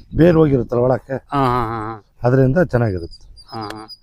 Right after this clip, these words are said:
Speaker 2: ಓಕೆ. ಅಣ್ಣ, ನೀವು ಈಗ ಸೊಪ್ಪಿನ ಬೀಜ ತಂದಾಕಿದ್ರಲ್ಲ,
Speaker 1: ಹ್ಮ್.
Speaker 2: ಆ, ಯಾವ್ದಾರ ಪರ್ಟಿಕ್ಯುಲರ್ ಹೆಸರು ಕೇಳ್ತೀರಾ ಅಥವಾ ಅಣ್ಣ ಒಳ್ಳೇದ್ ಬೀಜ ಕೊಡೋಣ ಅಂತ ಕೇಳ್ತಾರಾ?
Speaker 1: ಹಾ, ಒಳ್ಳೆ ಬೀಜ ಕೊ-, ಕೊಡ್ರಣ್ಣ ಅಂತಂದ್ ಹೇಳಿದ್ರೆ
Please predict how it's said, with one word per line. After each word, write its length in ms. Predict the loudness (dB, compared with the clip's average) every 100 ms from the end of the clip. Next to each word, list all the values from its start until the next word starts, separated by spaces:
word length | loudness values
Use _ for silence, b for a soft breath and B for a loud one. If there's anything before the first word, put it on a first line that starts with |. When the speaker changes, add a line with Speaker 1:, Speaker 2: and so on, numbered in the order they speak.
| -20 -20 -12
Speaker 2:
ಓಕೆ. 200 | -12 -10
ಅಣ್ಣ, 260 | -10 -2 0
ನೀವು 180 | 2 2
ಈಗ 140 | 2 -2
ಸೊಪ್ಪಿನ 380 | -6 -6 -4 -2
ಬೀಜ 200 | 2 2
ತಂದಾಕಿದ್ರಲ್ಲ, 600 | 4 4 2 2 2 2
Speaker 1:
ಹ್ಮ್. 460 | 2 0 -8 -6 -4
Speaker 2:
ಆ, 100 | -2
ಯಾವ್ದಾರ 260 | 0 2 0
ಪರ್ಟಿಕ್ಯುಲರ್ 540 | 0 -2 -2 2 2
ಹೆಸರು 300 | 2 0 -2
ಕೇಳ್ತೀರಾ 340 | -2 -4 0 0
ಅಥವಾ 180 | 2
ಅಣ್ಣ 100 | 2 2
ಒಳ್ಳೇದ್ 340 | 2 -2 -4
ಬೀಜ 140 | -6
ಕೊಡೋಣ 320 | -6 -6 -8 -8
ಅಂತ 140 | -14
ಕೇಳ್ತಾರಾ? 460 | -10 -10 -2 0 4
Speaker 1:
ಹಾ, 120 | 4
ಒಳ್ಳೆ 180 | 4 6
ಬೀಜ 240 | 6 4
ಕೊ-, 340 | 4 6 4 4
ಕೊಡ್ರಣ್ಣ 360 | 0 0 -2
ಅಂತಂದ್ 360 | -2 -4 -6 -4
ಹೇಳಿದ್ರೆ 280 | -4 -6